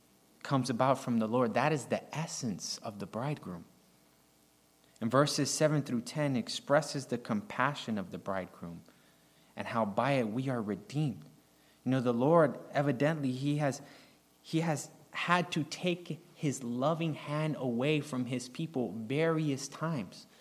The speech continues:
We see this cycle of, of falling away and backsliding,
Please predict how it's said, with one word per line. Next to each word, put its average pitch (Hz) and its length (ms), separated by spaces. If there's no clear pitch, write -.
We 135 100
see 165 240
this 147 200
cycle 147 540
of, 113 280
of 123 160
falling 160 360
away 143 380
and 110 180
backsliding, 120 680